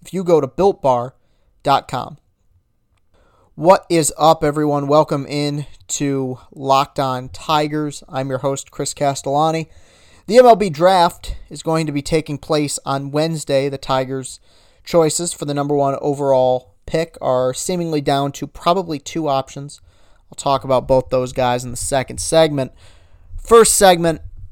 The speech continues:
uh, I guess I'm just gonna vent. Um, you know, there would have been a time in which this probably would have been, I don't know, five minutes of me screaming. Uh, maybe I'm just getting older. Maybe I've just calmed down a bit. Maybe I just don't have the energy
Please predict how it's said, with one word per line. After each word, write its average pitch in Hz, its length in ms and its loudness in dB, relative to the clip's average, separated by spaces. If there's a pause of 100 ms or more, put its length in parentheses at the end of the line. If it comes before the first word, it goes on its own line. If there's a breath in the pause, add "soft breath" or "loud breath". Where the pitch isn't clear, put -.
(300)
uh, 170 300 -6
I 151 120 2
guess 147 200 2
I'm 156 100 0
just 143 200 -2
gonna 143 180 -2
vent. 143 600 -2 (440)
Um, - 280 -20 (480)
you 156 60 -8
know, 151 80 -2
there 156 180 4
would 156 260 4
have 143 80 2
been 147 100 -2
a 143 60 -2
time 147 400 2
in 139 100 -4
which 135 380 -4
this - 300 -4 (200)
probably 131 280 -2
would 131 140 -2
have 127 100 -4
been, 127 280 0
I 120 40 -10
don't 120 160 -8
know, 120 80 -10
five 123 320 -4
minutes 131 260 -8
of 131 80 -6
me 127 140 -8
screaming. 131 600 -6
Uh, 139 140 0
maybe 151 320 2
I'm 143 100 0
just 139 200 -4
getting 131 180 -2
older. 156 420 2 (440 soft breath)
Maybe 135 180 -4
I've 127 140 -2
just - 180 -10
calmed 139 260 -4
down 143 240 2
a 143 60 -4
bit. 139 240 -2
Maybe 135 300 -2
I - 20 0
just 131 180 -6
don't 135 140 -4
have 127 140 -4
the 131 120 -6
energy 143 560 -2